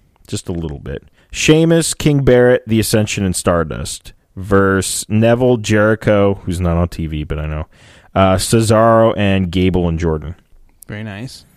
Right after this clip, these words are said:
Speaker 1: Then you got Ryback, Lucha Dragons, and the Hype Bros versus <laughs>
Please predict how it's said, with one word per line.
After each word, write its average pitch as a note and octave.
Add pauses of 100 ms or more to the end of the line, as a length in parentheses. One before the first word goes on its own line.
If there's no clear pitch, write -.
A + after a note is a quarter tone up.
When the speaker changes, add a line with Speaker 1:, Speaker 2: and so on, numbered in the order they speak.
(140)
Speaker 1:
Then G#2+
you G#2+
got G#2+
Ryback, A#2+
Lucha A2+
Dragons, G#2
and F#2+
the F#2
Hype C3
Bros B2
versus G2+ (240)
<laughs> -